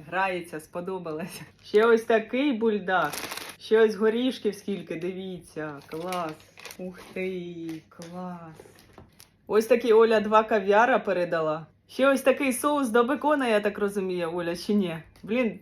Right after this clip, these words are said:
упаковка просто бомба, як для этих, скажи, як для космонавтів. І ще, дивіться, якась мівіна. Я такої не бачила.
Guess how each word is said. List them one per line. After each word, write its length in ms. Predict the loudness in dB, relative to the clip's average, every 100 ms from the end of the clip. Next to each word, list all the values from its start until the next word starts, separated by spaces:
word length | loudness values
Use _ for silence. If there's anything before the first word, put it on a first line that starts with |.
| -10
упаковка 680 | -2 0 0 -2 -2 -2 0
просто 380 | 2 0 -2
бомба, 400 | -2 0 0 0
як 240 | 0 -2 -2
для 120 | 0
этих, 400 | 0 0 -4 -14
скажи, 720 | -12 -12 -8 -6 -6 -6 -8 -14 _ _ _ _ _
як 200 | 2 2
для 140 | 2 0
космонавтів. 880 | 0 0 -2 0 -2 -4 -10 -6 -6 -6 -12 _ _
І 80 | -4
ще, 260 | -2 -2 -2
дивіться, 360 | 0 0 2
якась 360 | 2 2 0 0
мівіна. 600 | -2 -2 -4 -4 -4 -8 -10
Я 140 | -8 -2
такої 340 | -2 0 2
не 100 | 2
бачила. 680 | 2 0 0 -2 -6 -6